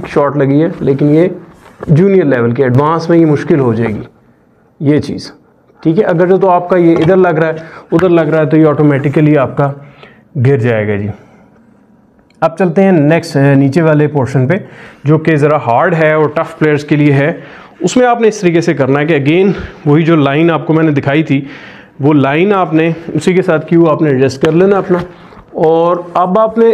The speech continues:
उसी तरीके से पहले आप थोड़ी देर उसको through करते रहें, देखते रहें कि आपने कहाँ पर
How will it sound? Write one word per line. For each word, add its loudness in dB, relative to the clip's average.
उसी 0
तरीके 2
से 0
पहले 0
आप 0
थोड़ी 4
देर 2
उसको -2
through 0
करते 0
रहें, 0
देखते 0
रहें 2
कि 0
आपने -2
कहाँ -4
पर -4